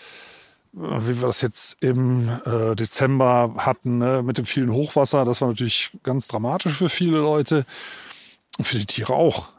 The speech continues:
Also für die Tiere ist erstmal Hochwasser ganz dramatisch. Ich erinnere mich da, wann war denn das? Ich glaube, ähm, vor zwei Jahren. Ich weiß gar nicht mehr genau. Da war auf jeden Fall ein Oder-Hochwasser.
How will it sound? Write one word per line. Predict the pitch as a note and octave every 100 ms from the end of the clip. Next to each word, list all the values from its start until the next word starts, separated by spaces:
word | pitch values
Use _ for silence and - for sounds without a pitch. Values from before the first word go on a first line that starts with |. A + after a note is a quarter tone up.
| _
Also | B2+
für | -
die | G#2+
Tiere | - D3
ist | - A#2
erstmal | F#3 A#2+ A2 G#2+ F2+
Hochwasser | - - C3 C#3 - E3+ - G3 F#3
ganz | F3 G3 -
dramatisch. | E3+ F3 F#3+ G3+ A#3 - - - - - - - _
Ich | -
erinnere | - D#3+
mich | D3+ C#3+
da, | - C#3 C3
wann | B2 A2+
war | C#3+ E3+
denn | C#3
das? | B2 A#2+ A2+ - - - _ - - - - _
Ich |
glaube, | - A#2 B2 B2 B2 B2 B2 G2+ - - _
ähm, | A#2 A2 A2 A2 A2 G#2 - _ -
vor | - G#2+
zwei | - A#2 D3+
Jahren. | A3+ A#3 A#3 B3+ - _ _ _ _
Ich | -
weiß | A#2+ -
gar |
nicht | A#2
mehr | C3+ C3+
genau. | C#3+ D3+ D#3+ - - -
Da | _
war | C#3+
auf | C#3
jeden | F3 D#3
Fall | E3
ein | C#3+
Oder-Hochwasser. | - A3+ E3+ A#2 C3 - C3 - G3+